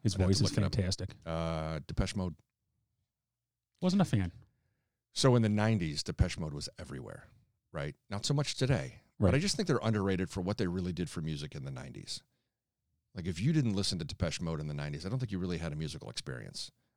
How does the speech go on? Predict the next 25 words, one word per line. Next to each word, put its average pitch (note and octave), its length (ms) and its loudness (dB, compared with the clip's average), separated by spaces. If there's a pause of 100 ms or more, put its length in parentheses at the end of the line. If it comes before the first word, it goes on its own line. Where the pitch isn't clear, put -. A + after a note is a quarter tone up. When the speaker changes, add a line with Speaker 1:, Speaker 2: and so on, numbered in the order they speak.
Speaker 2:
because E2+ 280 -4
of D2 260 -6 (200)
how G2 240 2
they F2+ 180 0
really F2+ 380 -2
changed F2 680 -2 (920)
music G2+ 420 2
in D#2 100 -4
the D#2 80 -6
nineties. D#2 640 -8
It, F2+ 160 -8 (160)
it F#2+ 180 -6
went G#2+ 180 2
away A2 260 4
from F#2 520 0 (480)
the F2 180 0
Bostons E2 560 -6
and E2+ 100 -4
the D#2+ 60 -6
Journeys, D#2+ 480 -6
and F2+ 100 -6
it E2+ 80 -8
started F2+ 300 -4
being E2 240 -4
synthe-, - 480 -4